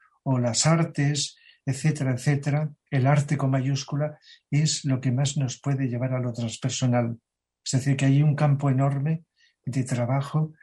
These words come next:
con cosas que no son del otro mundo, pero que bien vividas nos pueden ir acercando poco a poco hacia esa trascendencia de la que estábamos hablando.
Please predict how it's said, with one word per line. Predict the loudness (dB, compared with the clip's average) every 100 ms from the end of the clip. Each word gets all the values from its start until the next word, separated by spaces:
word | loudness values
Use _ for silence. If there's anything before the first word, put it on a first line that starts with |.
| _
con | -2 0
cosas | 2 2 2 2 0 -4 -8 -6
que | 0 2 2
no | 2 0
son | 0 0
del | 2 0
otro | 0 0
mundo, | 2 2 0 -4 -8 _ _ _
pero | 0 0
que | 2 2
bien | 4 6 4
vividas | 4 2 4 2 0 -2 -6 -12 _ _
nos | -2 -2
pueden | 0 0 2 2
ir | 0 -4 _ -4
acercando | -4 -2 -2 -2 0 2 2 0
poco | -2 -2
a | -2
poco | -2 -6 -8 -14 _ _ _ _
hacia | -8 -4 -2 -2 -4 -10 _ 0
esa | 2 4 2
trascendencia | 2 2 0 0 -2 -4 -8 -10 -10 _
de | -2
la | -2
que | -2
estábamos | -4 -2 -2 -2 -2
hablando. | -2 0 0 -2 -6